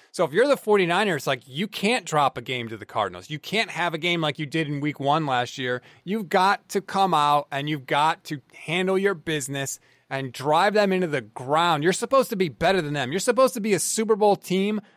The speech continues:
I don't wanna see you have any trouble with the Arizona Cardinals. Stop it with that.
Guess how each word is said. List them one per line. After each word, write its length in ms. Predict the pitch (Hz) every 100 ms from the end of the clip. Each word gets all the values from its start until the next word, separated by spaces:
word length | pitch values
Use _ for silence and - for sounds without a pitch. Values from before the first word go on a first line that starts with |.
| -
I 60 |
don't 120 | 254 294
wanna 160 | 247
see 180 | - 214
you 120 | 175
have 140 | 143 135
any 120 | 120
trouble 360 | - 175 160
with 120 | 151 147
the 160 | 147
Arizona 500 | 151 151 131 143 135
Cardinals. 600 | - 135 147 185 254 - - _
Stop 400 | - 233 233 220
it 80 | 180
with 160 | 160
that. 280 | 165 135 98